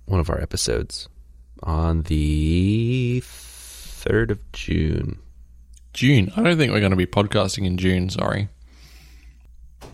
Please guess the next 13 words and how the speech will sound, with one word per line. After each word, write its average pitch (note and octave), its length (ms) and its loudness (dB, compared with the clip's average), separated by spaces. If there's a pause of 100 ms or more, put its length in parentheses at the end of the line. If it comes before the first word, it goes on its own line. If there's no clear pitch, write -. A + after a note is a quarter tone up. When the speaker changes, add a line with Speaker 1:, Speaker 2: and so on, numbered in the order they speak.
(220)
Speaker 1:
Oh, G2 140 8
really? F#2 360 6 (1040)
Speaker 2:
Well, G2+ 280 6
I G2 60 6
have A2 100 6
a A2 80 6
baby G2+ 320 6
due F#2+ 200 2
on F2 100 0
the F#2 80 -2
twenty-eighth - 840 0
of G2 160 -4
May. G#2 480 0